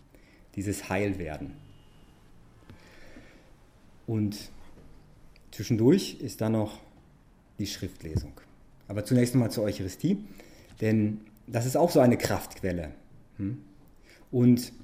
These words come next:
wir sehen hier dann nachher, wie Jesus sagt, „Fasst mich doch an und begreift, kein Geist hat Fleisch und Knochen, wie ihr es bei mir seht.“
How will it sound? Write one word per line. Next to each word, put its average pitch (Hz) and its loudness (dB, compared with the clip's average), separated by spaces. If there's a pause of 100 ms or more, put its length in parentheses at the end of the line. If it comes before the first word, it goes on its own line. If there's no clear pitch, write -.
(580)
wir 117 0
sehen 160 8
hier 175 10
dann 123 6
nachher, 123 2
wie 123 2
Jesus 117 6
sagt, 113 2 (300)
„Fasst 175 4
mich 170 8
doch 139 8
an 170 8
und 170 6
begreift, 135 4
kein 135 6
Geist 160 8
hat 135 4
Fleisch 120 4
und 110 0
Knochen, 120 2
wie 107 -2
ihr 107 2
es 101 -2
bei 95 -2
mir 98 2
seht.“ 82 -8